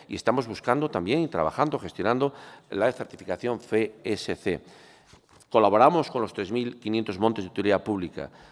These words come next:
Compromiso de forestación. Llevamos ya diez mil hectáreas de las quince mil que habíamos comprometido forestar. En sanidad de nuestras masas forestales nos preocupamos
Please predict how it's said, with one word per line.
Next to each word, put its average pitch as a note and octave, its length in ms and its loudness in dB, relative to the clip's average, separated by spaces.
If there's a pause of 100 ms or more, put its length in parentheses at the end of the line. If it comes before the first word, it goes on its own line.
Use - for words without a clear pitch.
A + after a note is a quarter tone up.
(140)
Compromiso A#2 460 2
de C#3+ 80 4
forestación. B2 680 0 (220)
Llevamos A#2 340 6
ya C3 140 8
diez G#2 280 0
mil C#3+ 240 4
hectáreas B2 400 2
de G#2+ 80 -2
las G2 120 -2
quince F#2 240 -4
mil C#3 160 0
que - 80 -4
habíamos G#2+ 300 0
comprometido F#2 640 -4 (260)
forestar. F2 520 -2 (320)
En F#2 100 -4
sanidad G#2 380 6
de C3+ 40 4
nuestras A2 300 0
masas G#2+ 240 0
forestales A#2 440 2
nos B2 140 -4
preocupamos G#2 640 0